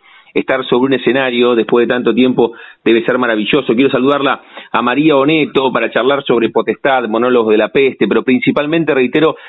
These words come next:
por haber pisado de nuevo con compañeros y compañeras, eh, un, un teatro, ¿no? Y, y está, y eso está genial. María, ¿cómo estás? Damián en Radio Universidad, un gusto.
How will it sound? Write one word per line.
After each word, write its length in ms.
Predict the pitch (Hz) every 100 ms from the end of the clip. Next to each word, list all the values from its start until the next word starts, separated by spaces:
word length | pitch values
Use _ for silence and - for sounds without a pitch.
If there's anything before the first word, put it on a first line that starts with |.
| - -
por 140 | 117
haber 240 | 123 147
pisado 400 | - 127 147 139
de 80 | 123
nuevo 340 | 135 151 147 110
con 200 | 113 104
compañeros 500 | 110 104 127 131 127
y 60 |
compañeras, 600 | 110 101 110 123 135 131 - - - - -
eh, 140 | 104
un, 540 | 113 120 117 107 98 95
un 300 | - 113 107
teatro, 560 | 120 117 135 120 107 110
¿no? 200 | 131 139
Y, 600 | 123 110 101 95 87 90
y 140 | 98 101
está, 180 | -
y 120 | 104 110
eso 140 | 117
está 160 | 110 104
genial. 340 | 107 101 90 - -
María, 320 | 135 165 196 180
¿cómo 160 | 196
estás? 240 | 185 185 147
Damián 320 | 156 180 160
en 100 | 151
Radio 160 | 151
Universidad, 460 | 147 147 127 143 131
un 80 | 143
gusto. 440 | 156 151 107 -